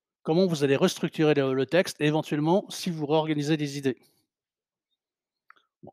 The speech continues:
évidemment, si vous, heu, si c'est une recombination et que vous, heu, avec trois articles, vous en faites qu'un seul, vous au, vous utilisez des redirections trois cent un.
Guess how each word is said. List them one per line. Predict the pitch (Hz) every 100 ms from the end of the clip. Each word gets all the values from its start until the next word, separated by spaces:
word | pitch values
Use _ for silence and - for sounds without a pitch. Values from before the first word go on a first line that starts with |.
| -
évidemment, | 135 139 139 147 170 180 - _ -
si | - 165
vous, | 147 156 147
heu, | 135 131 127 127 127 127
si | -
c'est | 151 147
une |
recombination | 139 131 139 135 135 131 147 139
et |
que | 117
vous, | 123 123 120
heu, | 113 113 - - _ _
avec | - 131 127
trois | - 143
articles, | 139 - 139
vous | 131
en | 131
faites | 139 -
qu'un | 131
seul, | - 151 165 170 - - _ _ _ _ _ _ _ _ _ _ _ _ -
vous | 143 143
au, | 151 135
vous | 127 131 139
utilisez | 143 - 151
des | 139
redirections | 135 135 131 -
trois | 131 139
cent | - 123
un. | 113